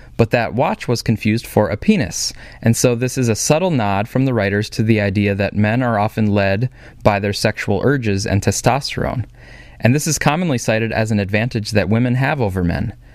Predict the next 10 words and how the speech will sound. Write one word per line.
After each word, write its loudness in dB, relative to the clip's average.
Stereotypically, -2
women 0
are -2
less 0
prone 0
to 0
mindlessly 0
follow 0
their 0
urges. -2